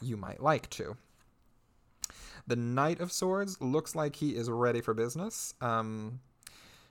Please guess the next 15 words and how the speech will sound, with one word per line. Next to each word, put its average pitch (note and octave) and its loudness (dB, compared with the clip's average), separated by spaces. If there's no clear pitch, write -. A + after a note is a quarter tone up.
uh, C#3 -6
it's, - -6
it's - -4
f-, - -12
the C#3 0
knight C#3 0
is B2 -2
facing C3 0
you. C#3+ -4
The C#3+ -4
figure A#2+ -4
is - -6
coming A2 -8
toward D#3 -2
you C#3+ -6